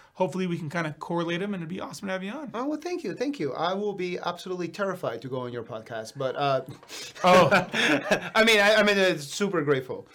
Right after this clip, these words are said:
Speaker 2: super grateful for the opportunity. That's what I
Speaker 1: It's definitely nothing like this. You sit, sit in front of your computer and you get on a Zoom meeting.
Speaker 2: Okay.
Speaker 1: I don't have all this fanciness going on.
Speaker 2: It's not, well, again, shout out to Argos Productions.
Speaker 1: Yeah.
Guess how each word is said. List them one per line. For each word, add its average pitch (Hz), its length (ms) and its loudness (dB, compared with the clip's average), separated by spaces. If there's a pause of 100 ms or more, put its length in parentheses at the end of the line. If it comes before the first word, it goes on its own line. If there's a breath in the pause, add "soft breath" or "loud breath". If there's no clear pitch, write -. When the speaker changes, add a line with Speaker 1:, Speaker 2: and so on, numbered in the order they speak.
(140 soft breath)
Speaker 2:
super 165 320 0
grateful 139 320 4
for 127 120 -8
the 123 120 -2
opportunity. 113 500 -10
That's 131 320 -4
what 131 160 0
I - 20 6
Speaker 1:
It's 165 160 2
definitely 269 440 2
nothing 220 260 0
like 185 160 -2
this. 170 180 -6
You 170 100 -2
sit, 202 460 -2
sit 214 220 2
in 208 80 -6
front 196 180 0
of 185 80 -4
your 170 100 -4
computer 170 360 -2
and 160 160 -4
you 160 60 -8
get 165 100 0
on 151 100 0
a 147 60 -2
Zoom 160 240 -4
meeting. 202 380 -10 (240 soft breath)
Speaker 2:
Okay. 147 120 0
Speaker 1:
I 190 80 6
don't 214 180 4
have 190 200 8
all 175 260 4
this 165 380 -4 (580 soft breath)
fanciness 165 640 -2
going - 260 -14
on. - 220 -16 (200)
Speaker 2:
It's 220 140 -2
not, 269 220 4
well, 175 480 4
again, 160 420 -2
shout 135 360 -2
out 143 180 -2
to 151 120 -2
Argos 143 280 -2
Productions. 175 380 4
Speaker 1:
Yeah. - 200 -10